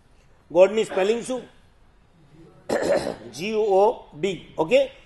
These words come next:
G is equal to generator.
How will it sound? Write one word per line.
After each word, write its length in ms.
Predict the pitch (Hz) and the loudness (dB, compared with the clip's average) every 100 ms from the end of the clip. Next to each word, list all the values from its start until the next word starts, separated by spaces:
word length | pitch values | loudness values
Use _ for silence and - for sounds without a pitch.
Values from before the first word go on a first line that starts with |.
| - 127 | -20 -10
G 20 | 208 | -4
is 380 | 233 208 190 | -2 -2 -2
equal 160 | 208 220 180 | 6 6 6
to 160 | 233 - - - - - _ _ _ _ _ _ - _ _ - - 139 | 2 2 -8 -20 -20 -20 _ _ _ _ _ _ -20 _ _ -20 -8 -2
generator. 800 | 156 156 175 160 127 - - | 0 4 4 4 0 -16 -10